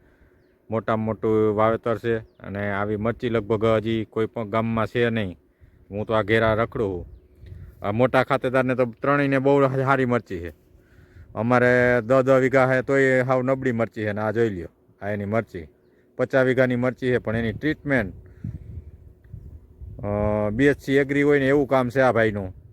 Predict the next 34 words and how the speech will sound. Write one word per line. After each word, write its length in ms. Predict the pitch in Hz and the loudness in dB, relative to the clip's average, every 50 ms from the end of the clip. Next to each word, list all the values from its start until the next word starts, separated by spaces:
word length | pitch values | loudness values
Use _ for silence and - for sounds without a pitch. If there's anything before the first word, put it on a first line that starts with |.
| - - - - - - | -16 -16 -14 -14 -2 0
બધાય 280 | 135 165 175 175 139 | 2 4 4 4 4
તઈને 360 | - - 143 160 170 170 160 | 4 2 0 2 2 2 2
એવા 260 | 147 139 131 127 113 107 | 2 2 2 2 2 0
છે. 280 | 113 110 107 - - - _ _ _ _ _ _ _ _ _ _ _ - | -2 -4 -4 -6 -10 -16 _ _ _ _ _ _ _ _ _ _ _ -10
આના 180 | 110 117 127 123 | -6 -4 -2 0
પછી 240 | 110 127 120 - 135 | 0 0 0 0 0
હું 240 | 120 127 131 131 131 | 0 0 0 2 2
મારવું, 440 | 127 127 127 127 127 127 123 113 - | 4 4 2 2 0 0 -2 -2 -2
કઈ 180 | - 131 127 120 | 0 0 0 2
જીવાત 360 | 107 120 127 127 131 123 117 | 0 0 2 2 2 2 0
છે, 320 | - - 127 123 123 117 113 - - - - - _ _ _ | -4 -4 -2 0 0 0 -2 -6 -14 -20 -20 -20 _ _ _
પોતે 300 | - 147 151 - 160 143 | -2 0 0 0 0 -2
જ 20 | 123 | 0
ડૉક્ટર 380 | 123 139 139 135 - - 127 | 0 0 0 0 -2 -2 -2
છે 160 | 110 - 117 | -2 -2 -4
તો 240 | - - 147 147 151 | -4 -2 0 0 0
જ 100 | 139 123 | 2 4
આ 120 | 135 127 123 | 4 4 4
મરચી 320 | 120 127 120 - - 127 | 2 0 -2 -2 0 0
આવી 220 | 123 123 120 120 | 2 2 0 -2
થાય, 340 | 110 131 151 131 123 104 92 - - - - - | -2 0 2 2 2 0 -2 -6 -14 -18 -14 -10
નકર 280 | 107 117 107 123 110 | -8 -6 -6 -6 -6
થાય 280 | - - 131 120 117 113 | -2 0 0 0 0 0
નહીં. 240 | 113 117 104 87 - _ _ - | -2 -6 -8 -8 -12 _ _ -8
અમને 300 | - 127 143 147 147 147 | -6 -6 -4 -2 0 2
એવી 120 | 147 147 135 | 2 2 0
ખ્યાલ 300 | - - 151 143 143 139 | 2 2 4 4 4 2
ન 80 | 143 | 0
હોય 200 | 139 139 135 123 - | 0 0 0 -2 0
કઈ 200 | - 139 135 131 | 2 2 2 4
દવા 320 | 120 127 131 131 135 127 120 | 4 2 2 4 4 2 2
કઈ 300 | - - 135 131 127 117 | 0 0 0 0 0 -2
છાંટવીને 460 | - - 131 123 - 120 127 117 107 | 0 -2 -2 -2 -2 -4 -8 -8 -8
ક-, 500 | - - - 123 117 113 113 110 107 | -10 -8 -6 -4 -2 -2 -2 -2 -4